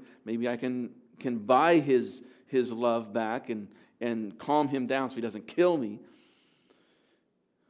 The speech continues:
But then his servants come back with a message, and it's not,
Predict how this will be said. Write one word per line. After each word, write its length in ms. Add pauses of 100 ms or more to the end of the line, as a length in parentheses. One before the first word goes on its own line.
(220)
But 160
then 480
his 200
servants 360
come 280
back 240
with 140
a 40
message, 720
and 480
it's 560
not, 540